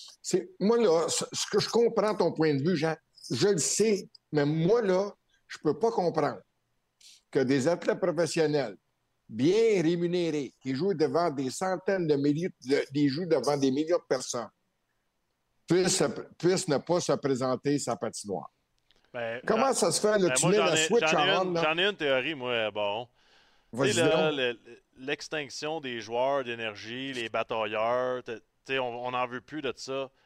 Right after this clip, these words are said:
Speaker 2: Puis c'est plate ce que je veux dire, mais au bout de la ligne, souvent, ça donne des games plates parce que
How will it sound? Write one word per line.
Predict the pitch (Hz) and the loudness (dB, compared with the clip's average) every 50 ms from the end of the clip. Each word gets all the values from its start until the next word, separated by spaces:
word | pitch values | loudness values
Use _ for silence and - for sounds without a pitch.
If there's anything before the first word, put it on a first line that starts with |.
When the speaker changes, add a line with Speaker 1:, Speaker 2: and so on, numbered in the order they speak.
| _ _ _ _ | _ _ _ _
Speaker 2:
Puis | - 117 110 | -14 -14 -10
c'est | - - 131 120 | -8 -6 -6 -4
plate | - - 147 151 | -2 -2 -4 -2
ce | - | -4
que | 147 | -6
je | 127 117 | -6 -6
veux | 120 | -4
dire, | 117 143 143 | -4 -6 -6
mais | 135 123 113 107 - - _ _ _ - | -4 -4 -4 -4 -8 -12 _ _ _ -18
au | 131 123 | -16 -14
bout | 120 147 | -12 -8
de | 151 147 | -4 -2
la | 139 123 | -2 -2
ligne, | 127 143 147 | -4 -6 -10
souvent, | 131 - - 123 120 135 135 | -10 -14 -12 -8 -6 -6 -6
ça | 127 123 | -6 -6
donne | 107 113 120 120 | -8 -8 -8 -10
des | 117 110 | -10 -8
games | 113 110 107 98 | -8 -10 -10 -8
plates | 98 107 110 - - | -6 -6 -6 -4 -6
parce | 113 104 - | -8 -10 -8
que | - 117 110 101 | -6 -6 -6 -6